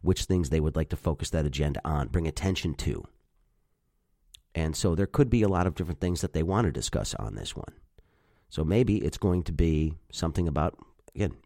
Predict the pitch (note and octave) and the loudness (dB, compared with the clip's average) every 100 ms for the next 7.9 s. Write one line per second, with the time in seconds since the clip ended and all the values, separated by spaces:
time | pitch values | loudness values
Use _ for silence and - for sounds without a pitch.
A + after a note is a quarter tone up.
0 | - B2 - - - - - - - _ | 0 2 0 -4 -6 -8 -10 -12 -18 _
1 | - - - - G#2+ G#2 E2 - - - | -20 -16 -4 0 2 2 0 -2 -4 -6
2 | - - - - _ _ _ _ _ _ | -12 -8 -10 -10 _ _ _ _ _ _
3 | - - G#2+ A2+ - F2+ - - - - | -10 0 4 4 2 0 0 -2 -8 -12
4 | - _ _ _ _ _ _ _ _ _ | -20 _ _ _ _ _ _ _ _ _
5 | _ _ _ _ _ _ _ A#2+ A2+ G#2 | _ _ _ _ _ _ _ -2 -2 0
6 | A2 F2+ G2 F#2 G1+ G1+ - - _ _ | 0 0 0 0 -4 -6 -10 -12 _ _
7 | _ _ _ _ D#3 E3 B2+ C#2+ - | _ _ _ _ 2 4 4 0 -4